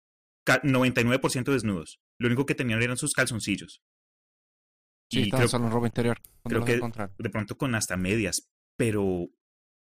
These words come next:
Speaker 1: no sé, hermano, yo
Speaker 2: Estaban sin medias,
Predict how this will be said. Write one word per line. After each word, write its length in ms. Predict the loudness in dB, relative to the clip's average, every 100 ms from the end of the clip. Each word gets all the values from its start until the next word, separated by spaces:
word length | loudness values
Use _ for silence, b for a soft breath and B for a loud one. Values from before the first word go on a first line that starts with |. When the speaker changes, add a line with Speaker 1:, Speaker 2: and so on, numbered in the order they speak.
| _ _ -4
Speaker 1:
no 220 | 0 0
sé, 340 | 2 0 0 -4
hermano, 300 | -2 -2 -4 -6
yo 180 | -2 2
Speaker 2:
Estaban 260 | 4 4
sin 180 | 2 2
medias, 400 | 4 2 -2